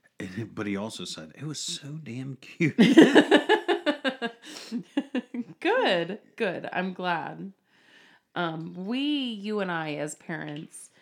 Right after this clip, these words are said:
Speaker 2: we do swear around our children. We have
Speaker 1: Yes.
Speaker 2: said swear words.
Speaker 1: Yes.
Speaker 2: But
Speaker 1: We try
Speaker 2: it's
Speaker 1: not to, but we still do.
Speaker 2: Right. Right. So what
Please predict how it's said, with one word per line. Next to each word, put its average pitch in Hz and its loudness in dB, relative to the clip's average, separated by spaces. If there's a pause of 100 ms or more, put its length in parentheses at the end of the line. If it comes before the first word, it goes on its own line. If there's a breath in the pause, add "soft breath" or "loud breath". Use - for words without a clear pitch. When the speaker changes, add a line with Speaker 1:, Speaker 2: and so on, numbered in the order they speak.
(380 loud breath)
Speaker 2:
we 190 -2
do 165 -6
swear 208 -4
around 165 -2
our 160 -4
children. 151 -8
We 175 -6
have 160 -4
Speaker 1:
Yes. - -8
Speaker 2:
said 143 -8
swear 165 -4
words. 147 -8
Speaker 1:
Yes. - -16 (220)
Speaker 2:
But - -4
Speaker 1:
We 214 0
try 113 0
Speaker 2:
it's 104 2
Speaker 1:
not 107 -2
to, 76 -12
but 85 -12
we 90 -12
still - -8
do. 78 -14 (180)
Speaker 2:
Right. - -8 (320)
Right. - -12 (1000 loud breath)
So 202 -2 (300)
what 202 -4